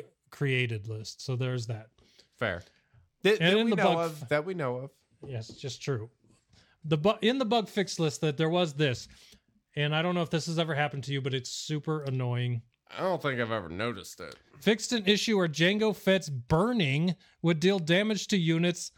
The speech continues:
Speaker 1: without burning applied at the start of their turns in the Reek special mission of Geonosis Republic Offensive Territory Battle. So, hey, what? You resisted burning?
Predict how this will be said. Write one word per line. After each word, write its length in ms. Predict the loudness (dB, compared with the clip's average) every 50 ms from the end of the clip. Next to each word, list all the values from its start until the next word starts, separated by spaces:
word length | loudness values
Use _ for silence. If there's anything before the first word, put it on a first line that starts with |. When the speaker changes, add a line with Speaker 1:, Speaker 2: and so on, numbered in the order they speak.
| _ _
Speaker 1:
without 640 | 0 2 2 2 2 2 2 4 4 4 4 0 -4
burning 600 | -2 0 0 0 0 0 0 0 0 0 0 -2 -4 _ _ _ _ _ _ _ _
applied 640 | -2 -2 0 2 2 4 4 4 2 2 0 -2 -4 -6 _ _ _ _ -2
at 140 | -2 0 0
the 80 | -2
start 320 | -2 0 0 0 2 2 2
of 80 | 0
their 120 | 0 -2 -2
turns 380 | 0 0 0 2 2 0 -2 -2
in 120 | 0 0
the 80 | 0 0
Reek 360 | 0 0 0 0 -2 -2 -8 -14
special 440 | -10 -4 -2 0 0 0 0 -2 0
mission 400 | 0 0 -2 0 -2 -2 -2 -2
of 140 | -4 -4 -4
Geonosis 600 | -2 -2 0 0 0 -2 -2 -4 -6 -6 -4 -6
Republic 420 | -4 -2 -2 -2 -2 -2 -4 -4
Offensive 460 | -6 -4 -2 -4 -4 -2 -4 -6 -6
Territory 480 | -4 -2 -2 -2 -2 -2 -4 -4 -6 -4
Battle. 300 | -6 -8 -10 -12 -16 -20 _ _ _ _ _ -20 -20 _ _ _ _ _ _ _ _
So, 200 | -4 -2 0 2
hey, 160 | 4 4 2
what? 380 | 2 2 0 -2 -2 -4 -8 _ _ _ _ _ _ _ _
You 240 | -8 -4 -4 -2 -2
resisted 760 | -2 -2 -2 -4 -2 -2 -2 -2 -2 -2 -2 -2 -2 -2 -2
burning? 460 | 0 0 0 0 -2 -4 -4 -6 -8